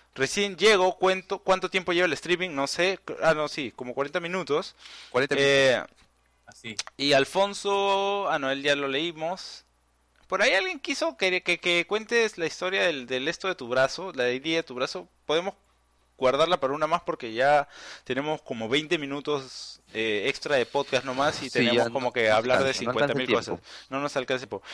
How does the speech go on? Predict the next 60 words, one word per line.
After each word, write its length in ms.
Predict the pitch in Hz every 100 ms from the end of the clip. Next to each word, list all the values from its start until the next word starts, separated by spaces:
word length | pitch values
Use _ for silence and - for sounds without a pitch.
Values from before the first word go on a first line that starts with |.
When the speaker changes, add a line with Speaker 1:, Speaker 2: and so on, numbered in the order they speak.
| - -
Speaker 1:
Ya, 280 | 135 135 135
eh, 220 | 151 143
en 100 | 147
el 140 | 151 147
Twitch 220 | 214 226
la 100 | 190
gente 240 | 180 190 185
dice, 260 | 180 185
"La 120 | 175 151
vida 180 | 180
fue 160 | 170 185
un... 100 | 185
mi 140 | 175
vida 200 | 180 214
fue 160 | 196 196
un 60 | 170
engaño". 920 | 143 165 214 226 226 233 240 247 -
Eh, 680 | - 147 147 143 139 139 143
no, 140 | 131 143
no, 140 | 170 117 - _ -
Alonso, 340 | 165 196 190
¿tú 80 | 196
quieres 240 | 233 269 226
leer 200 | 240 220
la, 340 | 220 208 196
las 220 | 180 185 -
huevadas 360 | 165 185 196
del 160 | 196 180
Twitch? 300 | 190 208 -
Porque 300 | 147 139 135
ya 120 | 135 147
yo 100 | 156
estoy 180 | -
leyendo 300 | 151 151 143
todo 240 | 139 147 165
y 20 |
Speaker 3:
El 80 | 139
Speaker 1:
siento 240 | 139 143
que 60 | 143
he 20 |
hablado 220 | 135 143
Speaker 3:
Twitch, 100 | 131
Speaker 1:
como 60 | 139
una 160 | 135
hora. 100 | 135
Speaker 3:
el 80 | 190
Twitch, 220 | 277 294
la 100 | 294
gente 240 | 277 294 302
está, 520 | - 285 285 269 247
está 220 | - 254
también 300 | 262 254 262
impactada 480 | 247 277 262 220 226
por 140 | 202
lo 180 | 185 160
de 140 | 147 143
la 200 | 143 139
W 380 | 147 175 180 160
W 240 | 170 160 160
E 60 | 214